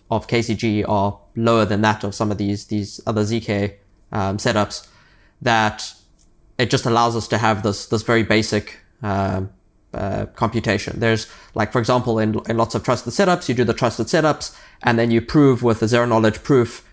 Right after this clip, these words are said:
that all the computation you did was correct, uh, which adds many orders of magnitude of complexity on top of what can already be a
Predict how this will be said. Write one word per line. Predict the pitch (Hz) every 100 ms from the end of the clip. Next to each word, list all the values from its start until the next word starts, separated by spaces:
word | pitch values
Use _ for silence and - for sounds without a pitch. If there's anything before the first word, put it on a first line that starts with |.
| _
that | 120 101 - 123
all | 123
the | 113
computation | 113 117 117 120 110 117
you | 107
did | 107 98
was | -
correct, | 107 - - - _ _ _ _ _ _ _ _ -
uh, | 101 101 98
which | 107 113 -
adds | 107 110 98 -
many | 117 110
orders | 104 110 107
of | 110
magnitude | 139 131 - 123 107
of | -
complexity | 107 120 117 110 113
on | 107
top | 117 110
of | 107
what | 107
can | 113
already | 107 107
be | 104
a | 101